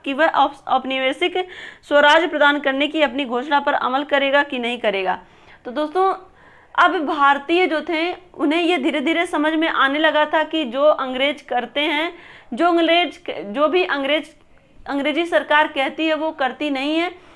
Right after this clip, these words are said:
तो इसलिए उन्नीस सौ उनतीस ईस्वी में जो भी उनके इरादे थे वो धीरे धीरे भारतीय जनता के समक्ष साफ प्रस्तुत होने लगे थे कि क्या वो लोग चाहते हैं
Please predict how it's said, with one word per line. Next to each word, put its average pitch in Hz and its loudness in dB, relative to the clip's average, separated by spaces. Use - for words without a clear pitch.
तो - -4
इसलिए 381 2
उन्नीस 330 2
सौ 349 2
उनतीस 320 -2
ईस्वी 330 -2
में 320 0
जो 277 -2
भी 349 0
उनके 311 0
इरादे 285 4
थे 370 0
वो 339 0
धीरे 294 -2
धीरे 311 2
भारतीय 269 2
जनता 285 0
के 311 -4
समक्ष 302 -4
साफ 220 4
प्रस्तुत 339 0
होने 320 0
लगे 311 2
थे 320 -2
कि 294 -4
क्या 285 2
वो 294 0
लोग 294 -2
चाहते 262 0
हैं 311 0